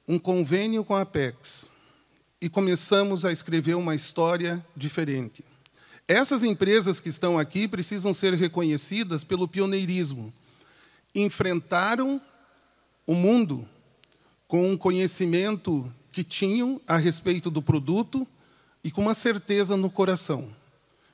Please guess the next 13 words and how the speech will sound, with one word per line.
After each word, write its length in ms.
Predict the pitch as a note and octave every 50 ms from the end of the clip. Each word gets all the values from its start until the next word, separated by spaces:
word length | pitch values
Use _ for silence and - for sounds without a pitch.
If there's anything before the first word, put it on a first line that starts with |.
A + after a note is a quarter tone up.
| _ _
de 140 | - D3 E3
que 80 | -
estavam 400 | - - - F3+ F3 E3+ F3+ F#3+
fazendo 720 | E3+ - F#3 D#3+ C#3+ B2+ C#3 E3+ F3 F#3+ F#3 F3 F#3 F3+ - -
a 80 | - E3+
melhor 340 | E3 D#3+ D#3 E3+ F#3+ G3
opção 500 | F#3 - - - - F#3 F3+ F#3 E3+ C#3+ - -
ao 180 | C#3 A#2+ E3
investir 600 | F3+ F3+ D#3 C#3 E3+ D3 - - - G3 G3 - -
muito 540 | - D3+ D#3+ F#3 G#3 G3+ - - C3 A2+ - -
nesse 320 | - D3+ D#3+ E3+ E3 - E3
mercado 800 | D#3+ D#3+ D3+ D3 - - D#3 D3+ D#3+ D#3+ D3+ D3 D#3 D3+ E3 -
mundial. 600 | D#3 D3+ D#3+ D#3+ B2 D3 C#3+ C3 A#2+ A#2 A2+ -